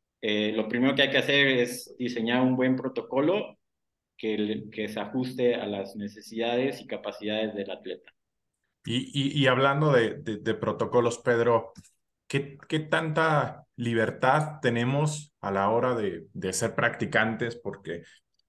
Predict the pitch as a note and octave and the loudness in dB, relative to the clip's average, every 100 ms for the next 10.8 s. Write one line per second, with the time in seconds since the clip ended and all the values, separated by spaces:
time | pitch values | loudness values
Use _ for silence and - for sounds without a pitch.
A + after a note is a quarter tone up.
0 | - - A2 A2+ A2+ G#2+ - F#2 F#2 F#2 | -8 -2 2 4 2 0 -2 -4 -2 -2
1 | A2+ A#2 A2 - - G2 G2 - F#2 F#2 | 0 0 0 -4 -8 -8 -8 -6 -6 -4
2 | - A2+ - A#2 G#2+ G2 - - _ _ | -2 -2 0 -2 0 -2 -4 -12 _ _
3 | _ F#2+ F#2+ F#2 F2+ F#2 G#2 G#2+ G2+ G2 | _ -4 -2 -4 -4 -4 -2 -2 -2 -2
4 | G2 - _ - F2 E2+ E2 E2 - F#2 | -8 -18 _ -14 -12 -10 -12 -14 -10 -6
5 | D2+ F2 F2+ - _ - G2+ G2 G2 F#2+ | -6 -6 -8 -10 _ -8 -6 -4 -4 -2
6 | B2+ B2 A#2+ A2 G2+ G2 F#2+ A#2+ A2 G#2+ | -2 -2 0 -2 -2 -4 -2 0 2 0
7 | G#2 G#2+ G#2 - - G#2 - G2+ F#2 F2+ | 2 2 0 -4 -6 -8 -4 -2 -2 -2
8 | - F2 E2 F#2+ A2+ - C#3+ C3+ - _ | 0 0 -2 -2 -2 0 -2 -2 -8 _
9 | _ _ _ C#3 C#3+ C3+ C3+ C#3+ C3+ - | _ _ _ 0 2 0 2 4 4 0
10 | - _ _ G2+ G2 F#2 F2+ | -14 _ _ -4 -2 -4 -6